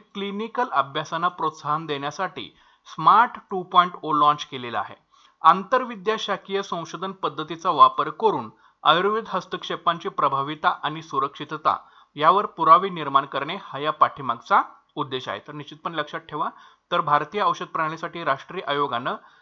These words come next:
म्हणजे सीसीआरए सोबत स्मार्ट टू पॉइंट ओ कार्यक्रम सुरू केलेला आहे, ज्यामुळं आयुर्वेदाच्या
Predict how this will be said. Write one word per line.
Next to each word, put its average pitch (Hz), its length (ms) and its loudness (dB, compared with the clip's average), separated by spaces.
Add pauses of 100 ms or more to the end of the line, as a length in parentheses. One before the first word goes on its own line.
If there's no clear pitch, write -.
(120)
म्हणजे 147 180 -8
सीसीआरए 165 760 -2
सोबत 139 500 -2
स्मार्ट 170 400 2
टू 185 60 -6
पॉइंट 160 240 0
ओ 160 60 -6
कार्यक्रम 151 360 -6
सुरू 208 260 -8
केलेला 135 260 -6
आहे, 139 100 -4
ज्यामुळं 143 400 0
आयुर्वेदाच्या 139 560 -4